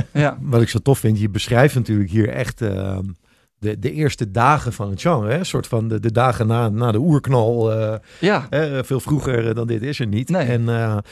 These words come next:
Speaker 2: en omdat het, kijk, eh, we vieren het vijftigjarig bestaan dit jaar, dus het is, eh,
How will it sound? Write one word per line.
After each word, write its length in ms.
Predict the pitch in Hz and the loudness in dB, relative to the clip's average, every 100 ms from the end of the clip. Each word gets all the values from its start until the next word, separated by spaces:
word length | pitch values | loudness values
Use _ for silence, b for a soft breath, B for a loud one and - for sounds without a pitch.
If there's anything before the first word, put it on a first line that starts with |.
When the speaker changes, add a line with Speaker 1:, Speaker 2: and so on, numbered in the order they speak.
| B B | B B
Speaker 2:
en 120 | - | -4
omdat 300 | 127 120 143 | -2 2 2
het, 160 | 143 - | 0 -2
kijk, 200 | 131 113 | -4 -4
eh, 280 | 127 117 120 | -6 -6 -6
we 140 | 117 | -8
vieren 240 | 107 110 98 | -6 -6 -6
het 80 | 98 | -6
vijftigjarig 480 | 98 98 110 110 113 | -6 -6 -6 -8 -8
bestaan 340 | 139 165 160 | -4 -2 -2
dit 120 | 151 | -4
jaar, 280 | 131 147 156 | -4 -4 -6
dus 140 | 117 110 | -6 -8
het 160 | 117 | -8
is, 220 | 123 113 | -10 -10
eh, 440 | 135 117 120 113 | -8 -6 -4 -4